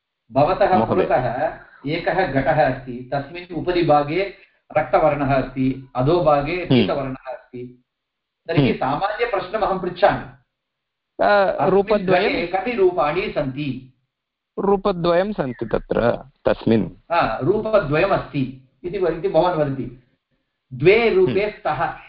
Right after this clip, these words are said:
Speaker 1: इति वदति किल?
Speaker 2: हम्म, महोदय।
Speaker 1: तर्हि इदानीं प्रत्ययं, प्रत्ययस्य आकारः कः? द्वे रूपे
Speaker 2: हम्म।
Speaker 1: इति आकारः।
Speaker 2: द्वे रूपं।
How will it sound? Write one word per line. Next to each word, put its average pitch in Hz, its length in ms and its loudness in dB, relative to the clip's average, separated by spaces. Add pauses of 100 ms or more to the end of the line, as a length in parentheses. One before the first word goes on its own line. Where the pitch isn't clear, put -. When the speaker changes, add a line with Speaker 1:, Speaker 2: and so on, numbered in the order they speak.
Speaker 1:
इति 180 120 -12
वदति 156 320 -6
किल? 156 160 -4
Speaker 2:
हम्म, - 1500 -6 (960)
महोदय। 107 240 -2
Speaker 1:
तर्हि 196 400 -2
इदानीं 202 480 2
प्रत्ययं, 214 640 -2
प्रत्ययस्य 208 500 -4
आकारः 180 520 2
कः? 165 480 -2 (2250)
द्वे 208 380 4
रूपे 165 160 0
Speaker 2:
हम्म। 135 380 2 (220)
Speaker 1:
इति 208 140 -16
आकारः। 156 380 -8
Speaker 2:
द्वे 123 460 2
रूपं। 120 500 0